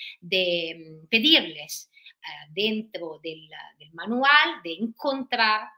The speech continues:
cuáles son todos los temas y de apuntar informaciones sobre, por ejemplo, fechas, pa-, mm, palabras claves, eh, eh, añadir información, quitar informaciones,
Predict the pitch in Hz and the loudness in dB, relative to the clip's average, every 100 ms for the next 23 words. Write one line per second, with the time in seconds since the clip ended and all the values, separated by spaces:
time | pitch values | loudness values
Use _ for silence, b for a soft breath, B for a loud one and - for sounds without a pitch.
0 | - 277 285 285 285 226 214 220 208 190 | -2 4 4 2 -2 -6 -6 -8 -8 -10
1 | 175 - - 151 - 151 - - 254 277 | -10 -12 -14 -18 -20 -18 -18 -6 -4 2
2 | 302 311 302 285 277 277 233 180 - B | 2 2 -2 -8 -6 0 2 2 -4 B
3 | B B - 277 262 262 233 220 - 247 | B B -8 -6 -4 -4 -2 -4 -6 -6
4 | 240 190 156 147 147 B B - - - | -4 -6 -10 -18 -20 B B -12 -8 -6
5 | 196 180 185 185 185 180 180 185 185 185 | -6 -6 -4 -2 -2 -4 -6 -10 -8 -10
6 | 180 - 185 185 185 - - 196 185 - | -12 -12 -8 -8 -8 -14 -8 -8 -6 -6
7 | 190 180 180 - _ 190 170 185 180 180 | -4 -4 -6 -12 _ -6 -6 -12 -20 -6
8 | - 185 190 185 180 - - 190 190 185 | -2 0 0 -2 -6 -8 -6 -2 0 -2
9 | 180 185 185 - 190 180 180 185 185 180 | -4 -6 -6 -8 -8 -10 -10 -8 -6 -6
10 | - 202 214 208 196 208 208 - 202 196 | -6 -4 -2 -4 -4 -8 -8 -10 -10 -8
11 | 190 - - 190 185 185 190 B B - | -6 -8 -6 -6 -6 -8 -12 B B -10
12 | - 240 214 208 214 202 196 190 - - | -4 -2 -2 -2 -6 -10 -10 -10 -10 -10
13 | 185 185 180 180 | -8 -6 -6 -10